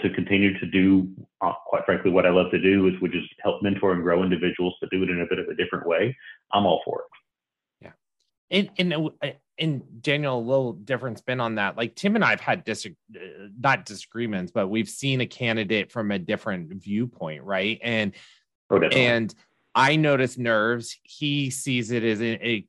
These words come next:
Speaker 2: c-, co-, potentially could have seen it as some inexperience. I go and have a secondary call with them. Uh, I'm like, "Marcy, can you tee up another call?" And she's like, "Huh?" And I was like,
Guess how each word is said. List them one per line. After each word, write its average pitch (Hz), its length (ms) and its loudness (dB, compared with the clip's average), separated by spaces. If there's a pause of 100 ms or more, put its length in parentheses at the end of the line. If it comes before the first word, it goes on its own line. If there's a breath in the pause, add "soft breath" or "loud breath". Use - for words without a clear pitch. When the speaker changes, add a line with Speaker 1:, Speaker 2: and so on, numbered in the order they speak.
Speaker 2:
c-, 101 160 -10 (180)
co-, 135 220 0
potentially 123 640 -4
could 117 160 -8
have 104 100 -6
seen 107 260 -6
it 104 140 -4
as 101 200 -2
some 107 200 -4
inexperience. 104 960 -4 (100)
I 123 140 2
go 131 240 4
and 117 80 -2
have 104 240 -2
a 104 80 -6
secondary 101 640 -4
call 135 340 2
with 120 180 -2
them. 101 400 -6
Uh, 98 120 -12 (100)
I'm 117 160 0
like, 107 240 -2
"Marcy, 117 360 -2
can 113 260 -6
you 101 100 -6 (220)
tee 123 180 0
up 113 160 0
another 104 320 0
call?" 139 320 2
And 110 100 -2
she's 107 200 -10
like, 107 140 -2
"Huh?" 160 280 2
And 113 100 -6
I 123 60 2
was 123 100 -2
like, 123 160 -6